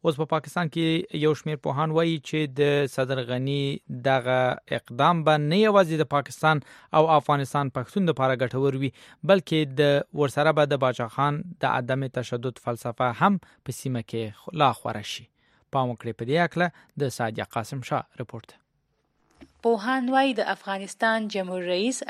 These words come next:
Speaker 2: اشرف غني خوست کې د باچا خان بین المللي پوهنتون جوړولو فیصله نه یوازې د افغانستان او د پاکستان پښتنو لپاره ګټور وي، دې سره به په سیمه کې د باچا خان د عدم تشدد فلسفه هم خوره شي.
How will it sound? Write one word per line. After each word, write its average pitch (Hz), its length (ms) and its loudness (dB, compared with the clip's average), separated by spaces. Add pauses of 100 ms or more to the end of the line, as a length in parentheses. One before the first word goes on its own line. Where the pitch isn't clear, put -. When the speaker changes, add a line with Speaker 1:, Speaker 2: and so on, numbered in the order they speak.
Speaker 2:
اشرف 180 400 -4
غني 220 260 -2 (400)
خوست 254 400 2
کې 247 260 0
د 190 220 -2
باچا 175 400 -2
خان 233 340 0 (160)
بین 180 220 -4
المللي 180 380 -4
پوهنتون 196 720 -4
جوړولو 180 580 0
فیصله 180 440 -2 (460)
نه 226 140 2
یوازې 254 400 8
د 196 160 4
افغانستان 190 680 0
او 196 60 2
د 175 140 -4 (200)
پاکستان 196 680 0
پښتنو 185 540 -4
لپاره 247 380 6
ګټور 240 500 4
وي، 247 160 2
دې 208 300 -2
سره 208 260 2
به 202 240 2
په 175 140 -4
سیمه 220 240 -2
کې 220 200 -4 (120)
د 185 180 -2
باچا 175 320 -2
خان 226 420 0
د - 200 -4
عدم 202 200 -4
تشدد 180 640 -6
فلسفه 180 480 -4
هم 240 120 2
خوره 170 360 -2
شي. 160 160 -10